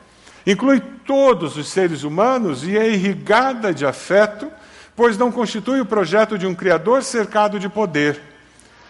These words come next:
mas de um pai apaixonado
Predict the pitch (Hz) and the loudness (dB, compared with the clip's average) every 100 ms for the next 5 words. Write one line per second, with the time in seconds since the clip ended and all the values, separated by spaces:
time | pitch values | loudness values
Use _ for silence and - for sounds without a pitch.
0 | - - 151 180 156 175 170 165 160 156 | -20 -4 0 0 0 -2 0 4 4 4
1 | 151 143 - 151 - 156 131 147 160 175 | 2 0 0 -2 -2 -6 -2 2 2 0
2 | 196 | -4